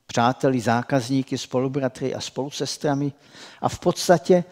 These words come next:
nikdo nežije bez starosti. Nikdo není vůči starostím taky imunní.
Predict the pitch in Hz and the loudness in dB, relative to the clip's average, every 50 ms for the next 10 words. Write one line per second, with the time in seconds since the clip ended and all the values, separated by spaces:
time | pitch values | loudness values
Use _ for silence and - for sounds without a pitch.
0 | - - _ _ _ _ _ _ - 214 247 196 151 120 127 117 110 110 - - | -14 -20 _ _ _ _ _ _ 0 0 0 0 0 0 0 0 0 -2 -6 -4
1 | 117 123 - 117 - 127 127 120 120 113 104 92 - 107 - - - - - 117 | 0 2 2 2 2 0 0 2 2 0 0 -2 -6 -8 -8 -8 -10 -6 -6 -6
2 | 110 113 - - - - - - - - _ _ _ _ _ _ _ _ _ _ | -6 -6 -10 -12 -12 -14 -14 -16 -20 -20 _ _ _ _ _ _ _ _ _ _
3 | _ _ _ _ _ _ - 135 160 208 202 185 170 165 185 180 180 160 151 156 | _ _ _ _ _ _ 0 4 4 4 4 2 0 0 0 2 2 2 2 2
4 | 156 151 139 135 143 - - 147 139 - - - 135 127 131 120 - - - 131 | 2 0 0 -2 -4 -6 -6 -8 -8 -8 -2 0 0 0 0 -4 -8 -10 -8 -8
5 | 123 123 123 110 - - 123 - 135 123 117 107 101 92 87 87 80 69 65 - | -8 -6 -6 -8 -8 -10 -14 -12 -8 -8 -6 -6 -8 -8 -10 -14 -16 -18 -20 -20
6 | - | -20